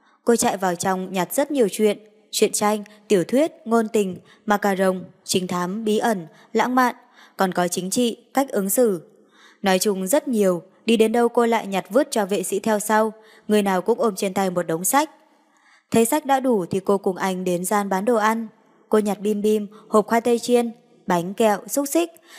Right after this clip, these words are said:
rất nhiều để phục vụ cho việc ăn vặt. "Em nhặt nhiều những thứ này vậy, ăn hết không?"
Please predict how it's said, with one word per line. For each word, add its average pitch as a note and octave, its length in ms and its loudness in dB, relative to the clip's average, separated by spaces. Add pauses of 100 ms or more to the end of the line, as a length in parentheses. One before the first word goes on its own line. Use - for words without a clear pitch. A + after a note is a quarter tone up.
(160)
rất D#4 220 2
nhiều A3+ 220 2
để F#3 120 0
phục F#3+ 240 -4
vụ F#3+ 160 2
cho G3+ 160 -2
việc F#3+ 180 -2
ăn G3 180 -4
vặt. F#3+ 220 0 (1300)
"Em G#3+ 180 0
nhặt G3+ 160 2
nhiều F#3+ 200 0
những F#3+ 180 -6
thứ G#3 120 0
này A3+ 180 0
vậy, F#3+ 280 0 (140)
ăn F#3 140 0
hết B3+ 200 0
không?" A#3 280 2